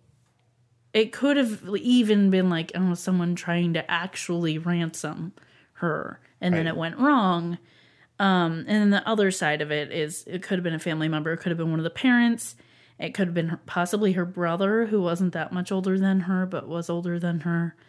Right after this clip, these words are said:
Speaker 2: Yeah.
Speaker 1: Um, there's a lot of theories, but this is not that podcast.
Speaker 2: Yeah, right.
Speaker 1: Um,
Speaker 2: Yeah, sure. Yeah, right.
Speaker 1: But that's the gist of what actually happened.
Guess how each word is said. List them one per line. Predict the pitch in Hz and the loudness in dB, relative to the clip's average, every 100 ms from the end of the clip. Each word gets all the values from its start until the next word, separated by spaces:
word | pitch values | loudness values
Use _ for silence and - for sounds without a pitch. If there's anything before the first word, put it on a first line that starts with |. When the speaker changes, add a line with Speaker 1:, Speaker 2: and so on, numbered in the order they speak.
| _ | _
Speaker 2:
Yeah. | 104 101 123 82 | -12 -10 -8 -4
Speaker 1:
Um, | 170 160 156 151 - - | -2 -2 -4 -6 -10 -12
there's | - 202 202 | -4 -4 -4
a | 180 | -4
lot | 175 180 175 160 156 | -2 -2 -2 -2 -2
of | 156 151 | -4 -4
theories, | 156 151 147 147 139 | -2 0 0 -2 -6
but | - 143 | -8 -6
this | 175 160 175 | -4 -4 -4
is | 165 | -2
not | 165 147 | -2 -4
that | 151 - | -6 -6
podcast. | 151 151 - 175 185 - - _ _ - | -4 -4 -2 0 0 -2 -12 _ _ -12
Speaker 2:
Yeah, | 104 113 | -10 0
right. | 180 | 4
Speaker 1:
Um, | 185 196 226 | 6 8 6
Speaker 2:
Yeah, | 185 - | 4 0
sure. | - 117 98 - _ | 0 0 0 -6 _
Yeah, | - 120 87 | -2 0 0
right. | 82 90 71 - _ _ _ - - - - | -4 -6 -6 -12 _ _ _ -20 -20 -20 -8
Speaker 1:
But | - 240 | 2 2
that's | 226 254 262 - | 4 2 2 -4
the | 220 240 | -2 0
gist | 220 196 190 - | 2 0 0 -2
of | 185 170 | -2 -2
what | 170 170 151 - _ _ | -2 0 0 -4 _ _
actually | 175 175 - - - 170 160 156 | -4 -4 -6 -6 -2 -2 0 -2
happened. | 160 160 - 156 156 147 | -2 -6 -4 -4 -4 -6